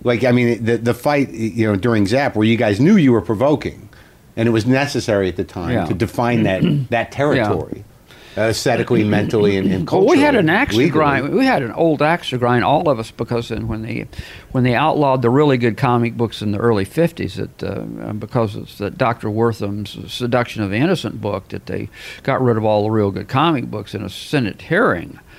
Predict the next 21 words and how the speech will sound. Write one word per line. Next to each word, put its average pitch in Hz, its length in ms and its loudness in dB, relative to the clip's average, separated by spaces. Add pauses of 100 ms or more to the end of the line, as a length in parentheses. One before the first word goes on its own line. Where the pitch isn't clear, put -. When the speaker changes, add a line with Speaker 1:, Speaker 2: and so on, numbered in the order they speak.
(520)
Speaker 2:
You 101 120 -6
know, 110 200 0
and 117 120 2
all 139 120 2
of 117 80 -4
a - 40 -10
sudden, 110 320 0
uh, 101 80 -4
Speaker 1:
Purient 143 480 2
interest, 143 480 -4
was 113 140 -6
that 117 180 -2
the 117 160 0
argument? 131 560 -2
Speaker 2:
<clears throat> - 0 -
Well, 214 220 4
they 208 40 4
said 247 220 0
it - 20 2
was 190 80 -2
c-, - 60 -14